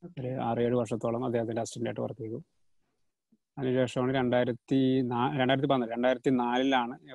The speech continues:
Speaker 2: ഫസ്റ്റ് ഇൻഡിവിജ്വൽ ആവുന്നത് കാഴ്ച സിനിമയിൽ.
Speaker 1: കാഴ്ച സിനിമയില്. എങ്ങനെയായിരുന്നു ഇതിന് ഈ makeup artist ആവാനുള്ള ഒരു ഇൻട്രസ്റ്റ് തുടങ്ങിയത്?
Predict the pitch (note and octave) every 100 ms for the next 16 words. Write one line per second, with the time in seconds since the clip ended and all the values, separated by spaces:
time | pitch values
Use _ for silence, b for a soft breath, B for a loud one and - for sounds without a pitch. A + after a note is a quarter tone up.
0 | A2+ G#2+ - A2 A2 A2+ A2 G#2 G#2+ _
1 | _ _ _ A2+ A2 - A#2+ A2 G#2+ A2
2 | A2 - _ _ _ _ _ _ _ _
3 | F3 D#3 D#3+ D3+ D#3+ D#3 D#3+ D#3 D#3+ _
4 | B B B B3 C#4 D4+ C4+ A#3+ A#3 A#3
5 | A3+ G3+ G#3 G3 F#3 F#3 F3+ F3 F3 F3
6 | F#3 F3+ F3+ E3+ E3+ _ F3+ F3+ F3+ D#3+
7 | E3 E3 E3 D#3+ D#3+ D3+ E3 E3 E3+ D#3+
8 | D3 D3+ D3